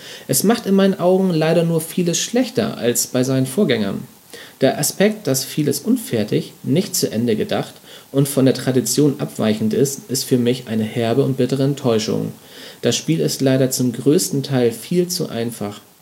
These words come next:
Lediglich einige Dungeons sind ganz nett und knifflig gemacht.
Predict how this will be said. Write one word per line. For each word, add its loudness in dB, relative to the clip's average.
Lediglich 2
einige 0
Dungeons -4
sind -8
ganz -8
nett -4
und -6
knifflig -2
gemacht. -2